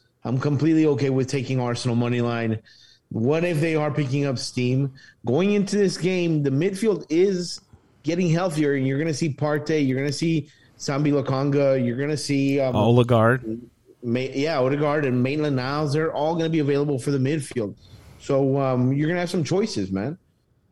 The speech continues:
Speaker 1: I think
Speaker 2: Yeah.
Speaker 1: that, that could be better. I mean, I, I don't wanna see Xhaka play, that's for sure.
Speaker 2: Fuck that dude. Um, let's get into Liverpool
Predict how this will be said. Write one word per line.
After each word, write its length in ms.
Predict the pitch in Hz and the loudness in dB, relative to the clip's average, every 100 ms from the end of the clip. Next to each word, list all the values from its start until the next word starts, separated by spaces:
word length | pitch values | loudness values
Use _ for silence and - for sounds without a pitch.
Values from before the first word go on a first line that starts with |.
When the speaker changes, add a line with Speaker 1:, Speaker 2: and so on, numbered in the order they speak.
| - | -8
Speaker 1:
I 60 | 117 | 0
think 100 | 110 | 4
Speaker 2:
Yeah. 100 | 185 | 4
Speaker 1:
that, 80 | 170 | 4
that 140 | 160 | 0
could 100 | 170 | 0
be 100 | 165 | 0
better. 440 | 139 147 127 113 - | 0 0 0 -2 -4
I 140 | 107 | -2
mean, 160 | 135 127 | -2 0
I, 260 | 127 - | -2 -2
I 40 | 135 | 0
don't 120 | 139 | 0
wanna 120 | 131 | 0
see 100 | 123 | 0
Xhaka 360 | 117 160 214 160 | -2 -2 -4 -4
play, 140 | 123 117 | -2 0
that's 200 | 147 - | -2 -4
for 100 | 104 | -8
sure. 260 | 92 82 _ _ _ _ _ - 107 - - | -8 -12 _ _ _ _ _ -20 -20 -20 -10
Speaker 2:
Fuck 320 | - 110 - | -4 -4 -2
that 220 | 90 87 | -4 -4
dude. 260 | 92 90 87 - _ _ _ _ _ _ _ _ _ - 156 | -4 -4 -6 -18 _ _ _ _ _ _ _ _ _ -6 4
Um, 520 | 160 151 143 117 95 _ _ _ - - _ _ _ _ - | 6 6 4 0 -10 _ _ _ -20 -20 _ _ _ _ -16
let's 140 | 139 | -4
get 200 | 226 196 | -2 0
into 640 | 156 170 175 - 170 139 - | 0 0 -2 -2 0 0 -4
Liverpool 880 | - 135 135 147 143 151 147 131 131 | 0 4 4 2 0 0 0 0 -4